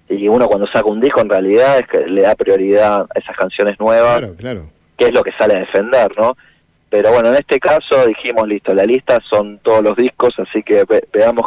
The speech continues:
Speaker 1: qué ponemos de cada disco". Y estuvimos ahí reflotando canciones viejas.
Speaker 2: Sí.
Speaker 1: Y, y bueno, mostrando un
Speaker 2: Qué
Speaker 1: poco
Speaker 2: bueno.
Speaker 1: todas las épocas de la banda, que son muy distintas, así que
Speaker 2: Bueno,
Speaker 1: está
Speaker 2: vamos a,
Speaker 1: bueno.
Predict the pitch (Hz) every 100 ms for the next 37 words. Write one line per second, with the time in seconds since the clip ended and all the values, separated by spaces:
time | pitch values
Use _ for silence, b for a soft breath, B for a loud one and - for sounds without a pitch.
0 | - 107 - 104 110 107 101 107 104 104
1 | 120 - 131 131 _ _ _ _ - -
2 | 98 104 101 - 92 95 98 90 - 95
3 | 92 92 - 92 98 104 113 123 127 _
4 | - 117 110 101 98 92 92 90 90 90
5 | 87 76 - _ _ - 117 90 82 -
6 | 95 90 127 120 95 87 82 - - _
7 | 98 110 101 - 104 98 92 95 95 95
8 | 98 107 104 90 b b _ - 110 -
9 | - 135 151 156 135 - - - - -
10 | 101 - 107 104 95 87 - _ b _
11 | _ _ _ _ _ _ _ - 143 131
12 | 147 190 92 92 82